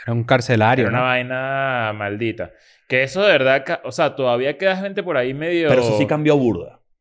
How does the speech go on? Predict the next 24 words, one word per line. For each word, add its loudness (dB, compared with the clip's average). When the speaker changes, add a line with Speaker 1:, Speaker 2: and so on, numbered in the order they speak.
Speaker 3:
yo -8
Speaker 2:
Ah, -8
Speaker 3:
creo. 0
Speaker 2:
no, 0
cla-, -4
cambió -2
demasiado, 0
pero -2
todavía 0
queda -4
una -4
gentecita -8
por -4
ahí 0
que, -4
que -6
te, -10
que, -6
que -8
medio -4
relaciona -4
los -10
tatuajes -8
con, -6